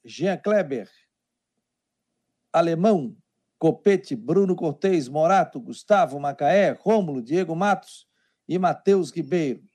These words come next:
É só ter que botar em posição aí, né? É, por aí. É, gente, tem que chegar o seguinte agora, né? Até tão me perguntando qual seria a melhor escalação. Reunir a turma e dizer o seguinte: e aí, galera, vambora?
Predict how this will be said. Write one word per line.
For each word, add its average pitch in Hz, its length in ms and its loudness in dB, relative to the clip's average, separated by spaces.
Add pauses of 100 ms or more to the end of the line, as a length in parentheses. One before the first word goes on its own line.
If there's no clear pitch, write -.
(720)
É - 60 -20
só - 160 -16
ter 131 140 -14
que 127 80 -16
botar 131 260 -6
em 135 60 -8
posição 127 640 -10
aí, 110 220 -8
né? 139 280 -8 (1600)
É, 123 320 -4
por 127 280 -6
aí. 110 400 -2 (840)
É, 175 260 4
gente, 127 300 -6
tem 202 140 0
que 185 100 -10
chegar 208 280 4
o 208 40 2
seguinte 196 460 -2
agora, 170 360 4
né? 147 80 0
Até 170 160 -2
tão 190 140 -4
me 185 80 -4
perguntando 170 420 -4
qual 160 160 -4
seria 151 360 -6
a - 20 -6
melhor 139 220 -4
escalação. 120 760 -8 (1400)
Reunir 208 320 4
a 220 60 6
turma 240 280 -2
e 208 40 -6
dizer 175 140 -2
o 214 80 0
seguinte: 214 480 -4
e 185 60 4
aí, 226 180 6
galera, 165 260 4
vambora? 214 640 2